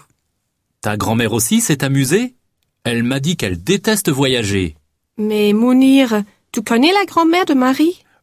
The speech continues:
Speaker 1: Oui, elle est venue dans mon magasin deux fois.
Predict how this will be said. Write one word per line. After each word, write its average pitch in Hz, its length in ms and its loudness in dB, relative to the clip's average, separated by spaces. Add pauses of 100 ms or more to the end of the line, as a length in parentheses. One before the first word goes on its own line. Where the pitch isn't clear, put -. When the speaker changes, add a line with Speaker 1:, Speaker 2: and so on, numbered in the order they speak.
Speaker 1:
Oui, 165 400 2 (480)
elle 120 200 -2
est 127 100 0
venue 151 320 0
dans 131 100 2
mon 123 160 -2
magasin 143 460 0
deux 160 240 0
fois. 110 360 -2